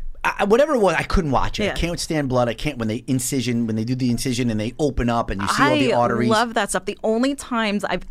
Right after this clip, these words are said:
Speaker 2: ever passed out in, uh, nursing school was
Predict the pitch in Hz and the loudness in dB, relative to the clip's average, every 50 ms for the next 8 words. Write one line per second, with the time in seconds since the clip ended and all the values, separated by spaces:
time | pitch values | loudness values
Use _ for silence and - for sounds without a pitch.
0 | - - 175 196 202 - 220 226 214 - - 226 196 190 185 185 - - 196 190 | -6 -2 0 0 2 2 0 0 -2 -4 -4 -2 -2 -2 -4 -6 -6 -4 -2 -2
1 | 180 147 151 - - - - 196 190 175 175 175 175 170 165 160 147 - - - | 0 -2 -2 -4 -6 -8 -8 -6 -6 -4 -4 -4 -2 -2 -2 -2 -2 -4 -6 -4
2 | 190 185 190 196 190 233 214 208 - - - 185 170 160 156 156 151 160 185 - | -2 -2 -2 0 0 0 0 0 -2 -4 -6 -6 -4 -2 -2 -2 -4 -6 -10 -16
3 | - 190 180 190 185 180 170 175 175 170 - - - - | -12 -6 -2 0 0 2 0 0 -2 -4 -6 -6 -8 -8